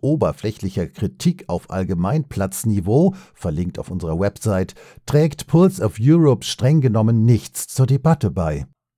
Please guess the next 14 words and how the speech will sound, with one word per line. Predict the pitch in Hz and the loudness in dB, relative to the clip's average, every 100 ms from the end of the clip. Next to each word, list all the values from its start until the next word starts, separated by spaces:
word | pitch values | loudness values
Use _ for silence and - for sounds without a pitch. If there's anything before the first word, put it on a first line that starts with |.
| _ _ | _ _
Konstruktive | - 180 208 - 107 - 104 95 | 2 4 4 0 -6 -4 -4 -4
Kritik | - 98 - 202 208 - | -4 -6 -2 -2 -2 -2
an | 165 | -6
der | 156 | -4
Europäischen | 80 82 78 120 147 - 78 | -4 -4 -2 0 0 -2 -2
Union | 87 90 170 143 90 - _ | -2 0 2 2 0 -4 _
kam | - 101 131 175 | -2 0 2 0
und | - 156 190 - | 2 2 2 0
kommt | - 139 175 - | 2 4 4 0
indes | 147 135 110 131 - | 0 2 0 0 -2
von | 131 | -2
der | 120 | -2
politischen | 127 131 101 95 101 139 | 0 0 0 -2 -2 0
Linken. | 123 151 104 - 69 | 2 4 2 -2 -8